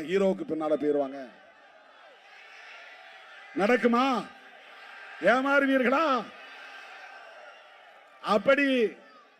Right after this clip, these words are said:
வெறும் சினிமா விளம்பரத்திற்காக அல்லது அந்த புகழுக்காக மயங்கி அரசியல் களத்திலே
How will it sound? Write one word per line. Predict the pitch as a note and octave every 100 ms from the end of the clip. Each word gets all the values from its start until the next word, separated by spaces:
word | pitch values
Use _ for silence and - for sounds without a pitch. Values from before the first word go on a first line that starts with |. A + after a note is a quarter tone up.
| _ _ _ _ _ _ - F#3+
வெறும் | B3 C#4 C4+ -
சினிமா | A#3 C4+ C#4 C#4 C4+ B3
விளம்பரத்திற்காக | C4 C4 C4+ C4 B3+ - C4+ A#3+ B3+ G3+ - _ _ -
அல்லது | G#3+ B3 A#3+
அந்த | A#3 A#3 G#3
புகழுக்காக | A3+ C4+ C4 C4+ C4+ B3+ A3+
மயங்கி | A#3+ C4+ C4+ C4+ B3+ F3+ - _ _ _ _ _ _ _ _ _ _
அரசியல் | C#3 F#3+ A#3 - A3+ G#3+ F#3 D#3 - - _ _ _ _ _ _ _ _ _ _ -
களத்திலே | G3 A#3+ A#3 A#3